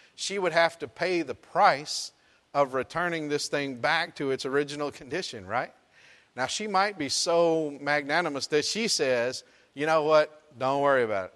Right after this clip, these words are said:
I'll take care of it." And she pays to get it fixed. But, but there's still a cost, right? There's just a cost to her now if she chooses to take that burden on herself. And so that, guys, is what God did for us.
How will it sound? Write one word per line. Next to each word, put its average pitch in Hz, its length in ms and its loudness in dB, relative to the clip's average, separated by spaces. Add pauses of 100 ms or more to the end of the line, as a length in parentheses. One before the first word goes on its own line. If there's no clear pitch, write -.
I'll 127 180 6
take 123 260 -6
care 110 200 -4
of 90 80 -8
it." 92 100 -18 (360)
And 120 120 -8
she 190 220 -4
pays 135 340 0
to 120 80 -8
get 117 140 -2
it 113 80 -8
fixed. 147 420 -2
But, 135 160 -2 (400)
but 151 160 -2
there's 175 200 0
still 208 300 0
a 123 80 0
cost, 185 600 -2
right? 127 260 -6 (540)
There's 160 220 -2
just 165 260 -4
a 127 60 -4
cost - 640 4
to 156 240 -2
her 202 340 8
now 110 460 -4 (580)
if 135 180 -2
she 175 220 -8
chooses 156 560 -2
to 131 100 -10
take 147 280 -4
that 139 200 2
burden 135 320 2
on 131 120 -2
herself. 127 580 -8 (540)
And 151 140 -8
so 160 280 2
that, 175 440 0
guys, 135 680 0
is 139 180 -4
what 156 380 0
God 147 400 4
did 151 260 0
for 143 340 -2
us. 151 460 2